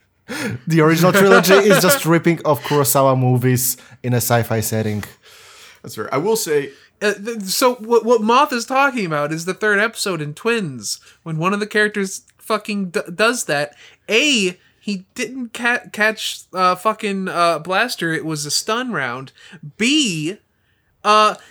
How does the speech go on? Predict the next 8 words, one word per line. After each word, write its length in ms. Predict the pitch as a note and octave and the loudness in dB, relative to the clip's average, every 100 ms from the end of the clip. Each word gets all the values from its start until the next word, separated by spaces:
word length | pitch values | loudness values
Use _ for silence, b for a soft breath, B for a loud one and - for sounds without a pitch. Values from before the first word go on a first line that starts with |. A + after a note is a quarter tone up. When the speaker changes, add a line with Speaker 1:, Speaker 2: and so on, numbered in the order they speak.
| b | b
Speaker 3:
he's 640 | - - C#4 D4+ D#4+ C#4 C#4+ | -10 -2 2 4 4 2 0
a 180 | B3 B3+ - | 2 2 0
fucking, 840 | - D#4 D#4+ D#4 C#4 C4 A#3+ G3 - B B - C#4+ | -4 2 2 2 -2 -2 -2 -4 -8 B B -4 0
he's 440 | D4+ D4 E4 C#4 | 2 4 4 4
literally 800 | B3+ C4+ D4+ F#4+ F#4 F4 F4 E4+ E4 B B | -2 2 4 6 6 4 4 2 2 B B
immaculate 800 | C4+ B3+ D#4 E4 D#4+ D4+ C#4+ C#4 | 0 2 2 0 0 0 0 -2
conception 720 | - B3+ B3 F4 D#4+ - C#4 A#3+ | 0 0 2 2 2 2 2 2
of 260 | A#3 A3+ | 2 0